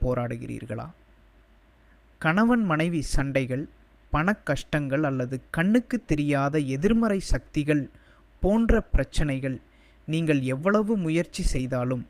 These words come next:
உங்களை தடுத்து நிறுத்துவதாக தோன்றுகிறதா? இந்த கலியுகத்தில் பலரும் சிக்கலான பிரச்சனைகளை எதிர்கொள்கின்றனர். பாரம்பரிய முறைகள் முழுமையாக தீர்க்க முடியாமல் போகலாம்.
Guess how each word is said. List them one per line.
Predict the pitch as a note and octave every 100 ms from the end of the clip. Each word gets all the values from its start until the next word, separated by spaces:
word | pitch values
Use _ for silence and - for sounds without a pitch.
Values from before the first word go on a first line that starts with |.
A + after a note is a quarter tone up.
| _ _ _ -
உங்களை | C#3+ C#3+ C3+ -
தடுத்து | D#3 G3 - A3+
நிறுத்துவதாக | E3 D#3 D3+ C#3 B2+ A#2 A2+ C3 -
தோன்றுகிறதா? | B2+ C3+ B2+ A2+ - - - _ _ _ _ _ _ _ _ _ -
இந்த | D3 C#3 B2+
கலியுகத்தில் | - C#3 F#3 E3+ B2+ A#2 - - - _ _ _
பலரும் | - C#3+ F3+ F3 C#3
சிக்கலான | - - - F#3+ D#3 C#3+
பிரச்சனைகளை | A#2+ - B2 - C#3+ C3 B2+ C3 B2
எதிர்கொள்கின்றனர். | A#2 C3 - A2+ A#2 A2+ A2 A2 - _ _ _ _ _ _ _ -
பாரம்பரிய | B2+ E3 F3 D#3 C#3 C3
முறைகள் | B2 A#2 A2+ A#2+ A2+ - C#3+
முழுமையாக | C3 C#3+ E3+ E3+ D3 C3+ C#3
தீர்க்க | - A#2+ B2+ -
முடியாமல் | B2 A#2+ A#2 A2+ A2+ A#2
போகலாம். | A2+ A2+ A2 A2